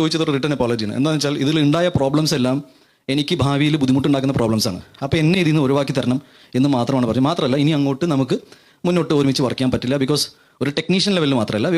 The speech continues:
ഒരു വ്യക്തി എന്ന നിലയിൽ എനിക്ക് പുള്ളിയോടൊപ്പം വർക്ക് ചെയ്യാൻ ബുദ്ധിമുട്ടാണ്. എന്നാൽ ഇതൊരു പബ്ലിക് ഡൊമൈനിൽ പോയിട്ട് പുള്ളിനെ ഡിഫെയിം ചെയ്യാനോ മറ്റു കാര്യം ചെയ്യാനോ നമ്മൾ നിൽക്കണ്ടായിരുന്നു, because ഞങ്ങളെല്ലാവരും സുഹൃത്തുക്കളാണ്, ആയിരുന്നു എന്ന് പറയാം.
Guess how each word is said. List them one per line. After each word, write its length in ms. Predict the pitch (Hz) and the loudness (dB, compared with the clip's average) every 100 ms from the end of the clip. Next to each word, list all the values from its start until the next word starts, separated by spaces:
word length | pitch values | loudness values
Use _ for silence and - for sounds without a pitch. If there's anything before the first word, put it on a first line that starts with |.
| 170 | 2
ഒരു 60 | 165 | 0
വ്യക്തി 180 | 160 202 | 0 0
എന്ന 80 | 185 | 0
നിലയിൽ 160 | 165 165 | 2 0
എനിക്ക് 160 | 151 156 | 0 0
പുള്ളിയോടൊപ്പം 360 | 143 143 135 160 175 | 0 0 0 -2 -2
വർക്ക് 140 | 127 | -4
ചെയ്യാൻ 140 | - 143 | -2 0
ബുദ്ധിമുട്ടാണ്. 380 | 120 120 110 95 - - _ _ _ 147 | 0 0 -4 -6 -14 -20 _ _ _ -2
എന്നാൽ 200 | 175 190 | 0 0
ഇതൊരു 220 | 175 180 180 175 - - | 0 0 2 0 -2 -2
പബ്ലിക് 300 | 147 143 180 170 | -2 -2 -2 0
ഡൊമൈനിൽ 260 | 170 170 170 | 2 0 2
പോയിട്ട് 200 | 156 151 | 0 0
പുള്ളിനെ 260 | 151 147 147 147 - - _ - - | 0 2 2 0 -6 -20 _ -12 -2
ഡിഫെയിം 260 | 139 156 151 | 0 2 2
ചെയ്യാനോ 200 | 135 127 127 | 2 2 2
മറ്റു 160 | 120 135 | 0 0
കാര്യം 180 | 127 127 | 0 0
ചെയ്യാനോ 180 | 127 131 | 2 2
നമ്മൾ 140 | 127 127 - - 131 | 2 0 -2 -6 -4
നിൽക്കണ്ടായിരുന്നു, 420 | 127 131 110 117 | 0 0 2 0
because 160 | 127 135 135 | 0 -2 -2
ഞങ്ങളെല്ലാവരും 420 | 139 139 139 143 147 | 0 0 0 -2 0
സുഹൃത്തുക്കളാണ്, 460 | 131 - 127 98 110 _ - | 0 0 -2 -2 -8 _ -4
ആയിരുന്നു 240 | 123 120 117 | -2 0 0
എന്ന് 80 | 95 | -2
പറയാം. 160 | 90 | -6